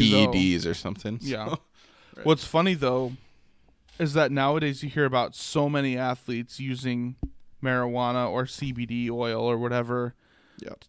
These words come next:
Speaker 2: to, uh, yeah, to help, I mean,
Speaker 1: Recovery and all
Speaker 2: yeah,
Speaker 1: that.
Speaker 2: recovery, yeah. Sports are grueling on your body.
Speaker 1: Yeah.
Speaker 2: So.
Speaker 1: Especially swimming. Whenever I swim, even for, like, five minutes,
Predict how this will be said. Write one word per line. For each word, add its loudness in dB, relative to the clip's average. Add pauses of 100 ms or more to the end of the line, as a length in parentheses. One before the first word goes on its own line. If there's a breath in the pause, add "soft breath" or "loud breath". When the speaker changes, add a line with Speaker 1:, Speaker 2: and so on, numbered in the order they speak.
(120)
Speaker 2:
to, 0
uh, 2 (1500)
yeah, 0
to -2
help, 2
I 0
mean, 4
Speaker 1:
Recovery 2
and -6
all 2
Speaker 2:
yeah, 6
Speaker 1:
that. 0
Speaker 2:
recovery, 0
yeah. 2
Sports -2
are 2 (640)
grueling -2
on -4
your 0
body. -6 (400)
Speaker 1:
Yeah. -8 (220)
Speaker 2:
So. -10
Speaker 1:
Especially 0
swimming. 0
Whenever 4
I 8
swim, 2
even 0
for, -2
like, 0 (280 soft breath)
five 4
minutes, -4